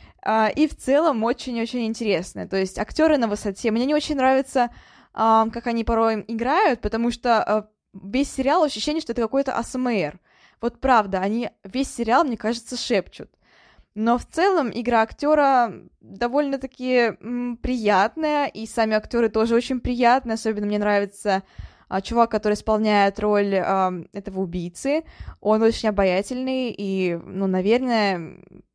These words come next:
так вот смотришь, становится понятно, почему все эти жертвы садились к нему в машину и позволяли себя увезти. Так, увы, бывает и в жизни, как, например, с тем же Тедди Ба-, э, Тедом Банди. Он, увы,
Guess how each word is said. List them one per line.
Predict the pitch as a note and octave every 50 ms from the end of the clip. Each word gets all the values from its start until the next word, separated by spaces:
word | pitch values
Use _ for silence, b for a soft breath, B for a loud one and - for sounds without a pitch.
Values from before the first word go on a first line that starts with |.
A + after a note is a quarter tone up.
| _ _
так | - G3+ G3+ -
вот | F#3+ -
смотришь, | - - G#3 A3+ C4 - C4 -
становится | - - G#3+ G#3 G#3 - -
понятно, | - F#3+ G3 G#3 B3 - A3+ G3+
почему | F#3+ - - G3+ G3 F#3+ F#3+ F#3
все | - - - F#3+
эти | - F#3
жертвы | F#3+ F#3 G3 G#3 A#3+ - - G3+ F#3+ F3+ F3 F3+ - b b b b b b b
садились | - F#3 F#3 G#3 G#3 G#3
к | - -
нему | G3+ G3 F#3+ F#3
в | F3+
машину | E3+ F3+ F#3+ - - G#3+ A3 G#3+ G3
и | - - F3+ F3+
позволяли | F3+ _ - F#3+ F3+ F3+ F3+ F3 F3 F#3 F#3+ F#3
себя | - - F3+ E3 E3+ E3 E3 E3 - -
увезти. | E3+ E3+ E3 E3 - - - - - - F3 - - - B B B B B B B B B B B B B B B B B B B
Так, | - F4 F#4 F#4 -
увы, | C#4 A#3+ E4 D#4+
бывает | C4 A3 A#3 C4 C#4 C4+ A#3+
и |
в | G3
жизни, | F3+ F3+ F#3 - - F#3+
как, | G3 C#4 D4+ -
например, | C4 C4 - A#3+ A#3+ A#3+ B3
с | A#3 - -
тем | - A3 A3+ A#3
же | G#3+ B3+
Тедди | - F#3+ G3 F#3 G#3
Ба-, | E3+ C#3+ - -
э, | E3+ E3+ E3+
Тедом | - G#3 G#3+ G3+ G3+ F#3+
Банди. | D#3+ D#3+ D#3 D#3+ D#3+ - - -
Он, | - B3 C#4
увы, | D4+ D4 C#4 D4+ D#4 D#4 D4+